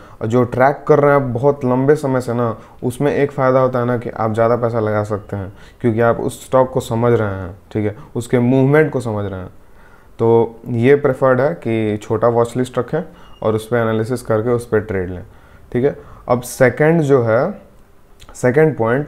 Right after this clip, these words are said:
उसमें क्या होता है कि आपको मल्टीपल कन्फर्मेशन मिलना चाहिए। कोई भी ट्रेड लेने से पहले मल्टीपल कन्फर्मेशन मिलना चाहिए। अब इसमें हम बात करेंगे, आवरली टाइम, टाइम फ्रेम पे आ जाते हैं।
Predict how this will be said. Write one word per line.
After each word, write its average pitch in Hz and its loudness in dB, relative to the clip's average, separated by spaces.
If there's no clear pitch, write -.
उसमें 143 0
क्या 131 0
होता 120 2
है 120 0
कि 131 -6
आपको 120 2
मल्टीपल 135 2
कन्फर्मेशन 127 0
मिलना 101 -2
चाहिए। 92 -8
कोई 127 4
भी 131 2
ट्रेड 123 2
लेने 113 0
से 110 -2
पहले 107 -2
मल्टीपल 123 0
कन्फर्मेशन 110 -4
मिलना 98 -6
चाहिए। 92 -10
अब 113 -2
इसमें 127 0
हम 127 2
बात 117 2
करेंगे, 113 -2
आवरली 110 -2
टाइम, 104 -6
टाइम 104 -8
फ्रेम 107 -6
पे 104 -4
आ 101 -4
जाते 101 -8
हैं। 131 -14